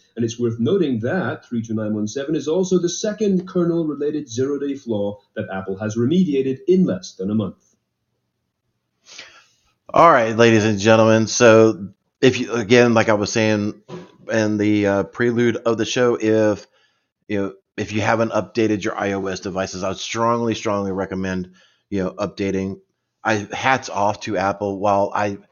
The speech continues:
Speaker 2: you know, it's always a, I always say this with an asterisk, you know, taking away the da-, data cy-, cybersecurity or the data privacy in the I O S platforms and how much is beaconing back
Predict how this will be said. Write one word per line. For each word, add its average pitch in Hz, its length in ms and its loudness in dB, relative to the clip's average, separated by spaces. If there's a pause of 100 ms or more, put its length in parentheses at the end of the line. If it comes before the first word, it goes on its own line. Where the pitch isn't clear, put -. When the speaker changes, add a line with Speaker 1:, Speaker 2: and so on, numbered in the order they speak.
(380)
Speaker 2:
you 110 100 -6
know, 107 80 -4
it's - 160 -6
always 123 500 2
a, 107 380 -2
I 104 100 -4
always 107 220 -2
say 113 120 -4
this 104 140 -6
with 107 160 -2
an 101 120 -6
asterisk, 123 760 -4 (240)
you 110 100 -2
know, 98 200 -2 (400)
taking 151 280 0
away 117 540 0
the 107 140 -6
da-, 98 240 -6 (120)
data 110 220 -2
cy-, - 260 -8
cybersecurity 101 840 -6
or 101 100 -4
the 95 100 -8
data 101 300 -2
privacy 110 880 -6 (100)
in 107 220 -6
the 113 120 -6
I 104 200 -2
O 98 160 -6
S 92 120 -6
platforms 123 720 -8 (400)
and 113 140 -2
how 107 180 -2
much 110 220 -4
is 90 100 -10
beaconing 110 480 -8
back 95 460 -6